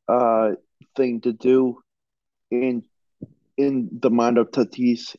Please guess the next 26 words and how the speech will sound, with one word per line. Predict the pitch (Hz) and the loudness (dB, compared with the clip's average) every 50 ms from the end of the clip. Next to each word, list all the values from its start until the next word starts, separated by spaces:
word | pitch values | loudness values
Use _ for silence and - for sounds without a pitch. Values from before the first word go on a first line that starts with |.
| _ - | _ -8
and | 113 120 117 110 107 104 98 - - _ _ _ _ _ _ _ - | -4 -4 -2 -2 -2 -2 -4 -6 -14 _ _ _ _ _ _ _ -4
I | - 123 | -2 -2
think | - - 135 120 - | 0 0 -2 0 0
he | 131 113 | -2 -4
just | 95 110 113 - - | -2 -6 -6 -2 -2
wanted | 120 113 120 127 120 113 113 - - _ _ _ _ _ _ _ _ _ _ | 0 0 2 0 0 0 -4 -8 -16 _ _ _ _ _ _ _ _ _ _
to | - 107 | -12 -12
try | - - - 120 120 120 | -10 -6 -2 0 0 2
to | 117 120 113 | 0 -2 -4
be | - _ 117 113 113 | -4 _ -2 -2 0
the | - 117 104 | 0 -2 -2
best | - 113 117 117 - - - - _ _ _ _ _ _ _ | 0 -2 -2 -2 -4 -10 -18 -20 _ _ _ _ _ _ _
as | 127 127 113 - - | -6 -6 -6 -4 -6
he | 120 110 | -6 -6
could | - 117 - | -4 -8 -4
possibly | - 117 110 - - 123 117 113 | -2 -2 -2 -2 0 0 0 0
be, | 110 - 104 104 107 113 117 - _ _ _ _ _ _ - - - - | 0 0 -2 -2 -2 -2 -6 -8 _ _ _ _ _ _ -20 -10 -6 -4
and, | 123 120 110 104 101 101 95 - - _ _ _ _ _ _ _ _ _ _ _ _ _ _ _ _ _ _ _ _ _ _ _ _ _ _ _ _ _ _ _ _ _ | -2 -2 0 -2 -2 -4 -6 -8 -14 _ _ _ _ _ _ _ _ _ _ _ _ _ _ _ _ _ _ _ _ _ _ _ _ _ _ _ _ _ _ _ _ _
and, | 131 135 127 120 113 101 - | -4 -2 -2 -2 -2 -4 -4
I | - 123 | -4 -4
mean, | 127 123 123 120 117 113 - _ | -2 -2 -2 -2 -2 -4 -6 _
like, | 127 127 120 - - - _ _ _ _ _ _ _ _ _ _ _ _ _ _ _ _ _ _ _ _ _ | -4 -4 -4 -6 -8 -16 _ _ _ _ _ _ _ _ _ _ _ _ _ _ _ _ _ _ _ _ _
players | - - 165 139 139 139 147 147 139 131 - | -6 -2 0 0 2 2 2 2 0 -2 -4
in | - - 135 135 117 | -6 -8 -8 -6 -4
reality | 127 120 110 104 110 113 123 127 127 123 123 | -4 -2 -2 -2 -2 -2 -4 -4 -6 -10 -10
today | - - 127 110 98 107 113 120 127 117 | -10 -8 -6 -4 -2 -2 -2 -2 -4 -6